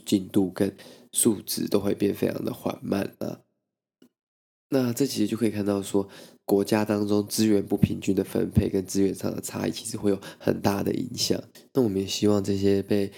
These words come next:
自然灾害所侵袭的地区呢，能够安全的挺过去，因为这其实是会造成许多人，不管是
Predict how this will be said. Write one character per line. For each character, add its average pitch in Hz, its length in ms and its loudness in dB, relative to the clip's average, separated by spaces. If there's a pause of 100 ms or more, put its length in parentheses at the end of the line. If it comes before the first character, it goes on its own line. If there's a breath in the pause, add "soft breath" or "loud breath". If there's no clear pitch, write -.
(360 loud breath)
自 - 160 0
然 98 200 -2
灾 101 320 -4
害 98 260 -4
所 98 240 -2
侵 98 240 -6
袭 - 180 -6
的 98 80 0
地 98 260 -2
区 - 260 -4
呢， 98 300 0
能 92 120 -2
够 95 220 -2 (260 loud breath)
安 98 140 2
全 95 220 -2
的 92 80 0
挺 92 300 -6
过 98 220 2
去， 98 300 -2
因 92 120 -4
为 95 120 -2
这 98 140 -2
其 - 160 -4
实 107 160 -6
是 98 120 -2
会 98 160 0 (220 loud breath)
造 107 180 0
成 107 200 -4
许 92 160 -4
多 98 180 0
人， 95 100 -6
不 - 80 -8
管 92 240 -4
是 98 280 -4